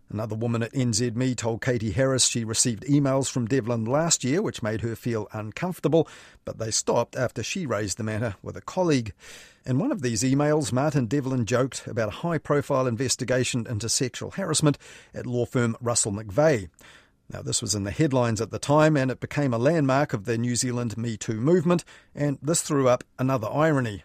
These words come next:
The former Russell McVeigh partner whose conduct sparked all this appeared before a disciplinary tribunal in Wellington this week, and it was Katie Harris who reported on this for N Z Me and News Talk Z B. All the while, the notes on Martin Devlin's conduct would have been burning a hole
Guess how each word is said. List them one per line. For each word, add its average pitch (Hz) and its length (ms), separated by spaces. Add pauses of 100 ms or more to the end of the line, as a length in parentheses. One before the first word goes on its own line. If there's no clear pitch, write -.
(120)
The 104 100
former 117 320
Russell 120 300
McVeigh 107 420
partner 143 380
whose 107 200
conduct 113 440
sparked 165 380
all 113 120
this 151 240 (320)
appeared 202 320
before 139 340
a - 20
disciplinary 151 720
tribunal 117 560
in 123 160
Wellington 113 560
this 98 300
week, 170 300 (300)
and 139 360 (100)
it 120 80
was 110 180
Katie 110 460
Harris - 340 (220)
who 143 80
reported 131 480
on 165 160
this 139 180
for 131 220
N 127 180
Z 131 180
Me 120 300 (160)
and 120 160
News 104 220
Talk 92 240
Z 107 140
B. 147 400 (600)
All 101 180
the 101 60
while, 117 320
the 113 120
notes 120 280
on 113 200
Martin 120 320
Devlin's 120 360
conduct 165 520
would 143 80
have 117 100
been 117 200
burning 127 340
a 113 40
hole 127 380